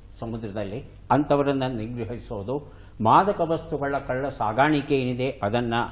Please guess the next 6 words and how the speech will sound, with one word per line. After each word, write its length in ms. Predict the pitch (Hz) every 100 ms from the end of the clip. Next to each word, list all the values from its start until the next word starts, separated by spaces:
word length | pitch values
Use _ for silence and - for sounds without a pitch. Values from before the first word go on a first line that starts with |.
| - 98
ನಿಯಂತ್ರಿಸೋದು, 720 | 101 110 120 107 120 110 127 170 - - -
ಹಾಗೆಯೇ 420 | 120 123 127 110
ಭಯೋತ್ಪಾದನೆ 880 | 101 143 202 - 147 131 123 127 123
ಏನಿದೆ 600 | 117 107 107 113 131 - - -
ಅದನ್ನ 360 | 104 143 196 202
ನಿಗ್ರಹಿಸೋದಿಕ್ಕೆ 1160 | 151 123 117 123 107 113 104 107 - 123 120